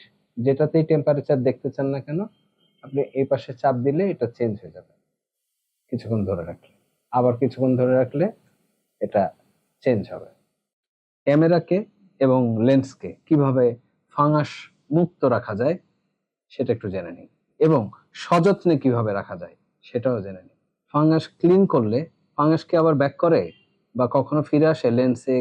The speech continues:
কিংবা ক্যামেরায়? জি, জি, অবশ্যই আসে। So খুব সাবধান। আপনি টাকা খরচ করে ক্যামেরা কিনলেন, লেন্স কিনলেন, সেটা শখের কিংবা কাজের, যে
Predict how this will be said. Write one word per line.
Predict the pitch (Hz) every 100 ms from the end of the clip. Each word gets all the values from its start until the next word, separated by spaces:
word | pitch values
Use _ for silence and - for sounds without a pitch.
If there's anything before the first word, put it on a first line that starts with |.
| 120
কিংবা | 123 113
ক্যামেরায়? | 120 117 120 117 110 - _ 120
জি, | 127 117
জি, | 90 - _ _ _
অবশ্যই | 120 123 117 135 110 92
আসে। | - - _ _ _ _ -
So | 131 - _ -
খুব | 135 -
সাবধান। | 127 101 90 82 _ _ _
আপনি | - 147 139
টাকা | 151 147 160 156
খরচ | 156 151 - -
করে | 143 113 135 _
ক্যামেরা | - 131 135 135 135
কিনলেন, | 113 110 135 143 120
লেন্স | 127 135 -
কিনলেন, | 104 92 82 - _ _ _ _
সেটা | - 113 117
শখের | - 117 160 165 -
কিংবা | 110 107 -
কাজের, | 104 82 85 _ _ _
যে | 104